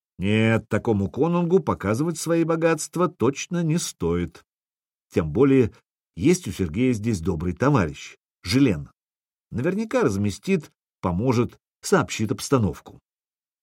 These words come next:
Посадское подворье купца Желена отыскали легко. Местный паренёк показал дорогу. Желен тоже отыскался быстро.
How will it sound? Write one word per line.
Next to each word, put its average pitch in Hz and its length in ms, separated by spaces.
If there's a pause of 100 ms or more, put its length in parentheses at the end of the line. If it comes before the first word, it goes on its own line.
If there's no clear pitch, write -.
(600)
Посадское 110 560
подворье 101 480
купца 90 360
Желена 156 520 (400)
отыскали 180 500
легко. 98 540 (500)
Местный 110 360
паренёк 120 420
показал 101 360
дорогу. 104 500 (840)
Желен 107 440
тоже 120 300
отыскался 101 540
быстро. 90 520